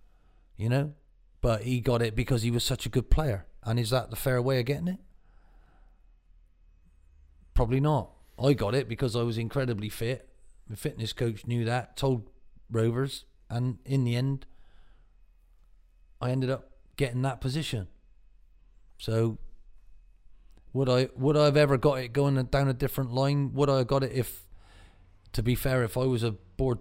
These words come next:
director, I would probably choose experience over inexperience, to be perfectly honest with you, because the most, most of the time in life, you need a knowledge of what you're doing. Um,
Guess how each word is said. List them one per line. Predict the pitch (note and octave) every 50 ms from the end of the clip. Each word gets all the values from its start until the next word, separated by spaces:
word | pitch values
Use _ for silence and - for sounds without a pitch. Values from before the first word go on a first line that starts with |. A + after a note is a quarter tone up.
| - - -
director, | - A#2+ A#2+ B2 C3 C3+ A#2+ A#2 - B2 A#2+
I | B2 C3+
would | C3+ B2 A2+ -
probably | - C3 A#2 G#2+ A2 A2+ G#2
choose | - - B2 A#2 A2 G#2
experience | A2+ A2 G2+ - - - B2 B2 A#2 G#2+ A2+ A#2+ G#2 -
over | - A2+ A#2 A2 G#2 A2+ G#2+ G2+ - - - - -
inexperience, | A#2 B2 A#2+ A2 G2+ - - - G#2+ A2+ B2+ C3+ A#2 -
to | - A2
be | G#2+ A2
perfectly | G#2 - - D3 C#3 C3 - B2+ D3
honest | D#3 F3 A#2+ - -
with | A2 G2+
you, | G2 G2+ G2+
because | F#2+ - A2 - - B2 A#2+ A2 - - - - - - - - - - - - - - - - - - - -
the | -
most, | A2+ C3 C#3 B2+ - - - - - -
most | B2 C3+ C#3 C3 - -
of | A#2+
the | A#2 A2+
time | - C3+ B2+ B2+ B2
in | B2 B2 B2 A#2+
life, | B2 C#3 D3 C3+ - - - - - - - - - - - - - - - -
you | - B2 C#3
need | C#3+ D3 C#3+ B2+
a | B2+
knowledge | B2+ C3 C#3 D3 C#3 B2+ A2+ G2
of | C3 A#2 G#2+
what | B2 B2 A#2+
you're | A#2+ A2
doing. | F2+ B2 B2 C3 D3 D3+ D3 D3 - - - - - - - - - - - - - - - - - - - - -
Um, | A2+ C3 C3+ C3+ C#3 C#3 C#3 -